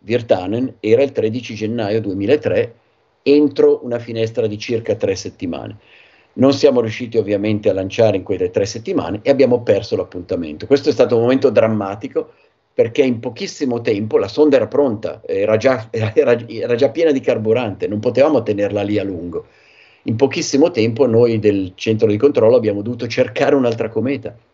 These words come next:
e doveva essere una cometa che non solo assomigliasse a Virtanen,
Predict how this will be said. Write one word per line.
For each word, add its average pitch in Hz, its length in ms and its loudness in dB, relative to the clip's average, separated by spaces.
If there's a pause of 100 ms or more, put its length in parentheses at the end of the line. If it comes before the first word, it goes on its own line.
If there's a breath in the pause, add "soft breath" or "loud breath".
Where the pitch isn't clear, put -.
(300)
e 113 180 0
doveva 117 300 4
essere 131 280 2
una 110 160 0
cometa 113 560 0 (460)
che 113 280 -2
non 104 200 0
solo 151 220 4
assomigliasse 104 720 -4
a - 20 -4
Virtanen, 107 640 -6